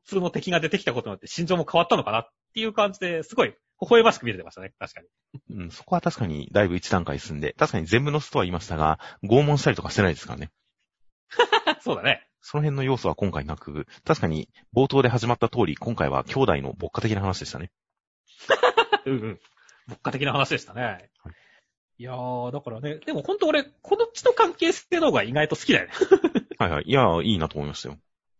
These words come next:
Speaker 1: やっぱ協力体制ね、兄弟仲良くですよっていう。
Speaker 2: で、ちゃんと仲いいだけじゃなくて厳しいところもありますしね。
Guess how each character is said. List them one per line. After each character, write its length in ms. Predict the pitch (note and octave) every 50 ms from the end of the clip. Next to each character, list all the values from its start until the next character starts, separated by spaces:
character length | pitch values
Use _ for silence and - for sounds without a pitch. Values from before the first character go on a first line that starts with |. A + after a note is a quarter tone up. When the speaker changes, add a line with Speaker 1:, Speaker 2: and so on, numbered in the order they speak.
| _ _ _
Speaker 1:
や 60 | F3
っ 40 | C#3
ぱ 20 |
協 220 | - - F3 F3+ F3
力 200 | F3+ E3+ - -
体 180 | - F#3 D3
制 180 | - - G2 G2+
ね、 100 | A2 A#2+
兄 160 | - - F#3+
弟 200 | D#3+ B2 A2+ G2
仲 200 | A2 D3 - -
良 60 | G#3+
く 80 | - -
で 60 | -
す 100 | - -
よ 60 | - -
っ 40 | _
て 100 | - -
い 40 |
う。 20 | - - - G4+ E4+ - G4+ G4+ - C4 - - - - - - -
Speaker 2:
で、 120 | D3 D#3 D3+
ち 100 | - -
ゃ 40 |
ん 40 | A#2
と 100 | - A#2
仲 220 | G#2 A#2+ - - G2
い 80 | F2
い 20 | E2
だ 100 | E2 E2
け 80 | -
じ 60 | F2+
ゃ 20 | E2+
な 60 | D#2+
く 80 | - -
て 60 | D2+
厳 180 | - - G2 F#2+
し 120 | - G#2
い 20 | F2+
と 80 | -
こ 80 | - -
ろ 60 | C#2
も 60 | C2
あ 40 | C2
り 60 | C2+
ま 60 | C#2+
す 100 | C#2+ -
し 20 | - -
ね。 120 | - -